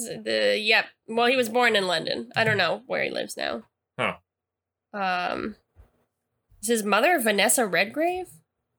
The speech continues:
Speaker 1: No, no, no. It must be the other wife. Okay. All right. So either way,
Speaker 2: <laughs>
Speaker 1: Dalton's, Dalton's come at me.
Speaker 2: So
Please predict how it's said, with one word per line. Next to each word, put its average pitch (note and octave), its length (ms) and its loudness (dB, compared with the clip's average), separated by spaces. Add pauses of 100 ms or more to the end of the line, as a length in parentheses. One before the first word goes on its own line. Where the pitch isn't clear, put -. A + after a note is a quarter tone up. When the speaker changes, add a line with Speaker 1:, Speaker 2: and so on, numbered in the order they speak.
(1120)
Speaker 1:
No, A#3 160 4
no, G3+ 100 6
no. F3 140 4
It D#3+ 40 0
must F3+ 200 0
be - 80 -6
the - 140 -2
other C#2 200 -2
wife. - 340 -2 (420)
Okay. F#3+ 300 0 (280)
All E4+ 80 4
right. D#5+ 260 4
So D#4+ 340 4
either A#4 260 4
way, E4 500 2
Speaker 2:
<laughs> B3+ 100 4
Speaker 1:
Dalton's, G#4 840 4
Dalton's C4+ 420 2
come D4 140 2
at B3+ 160 6
me. F#3 300 0 (280)
Speaker 2:
So A#2 600 4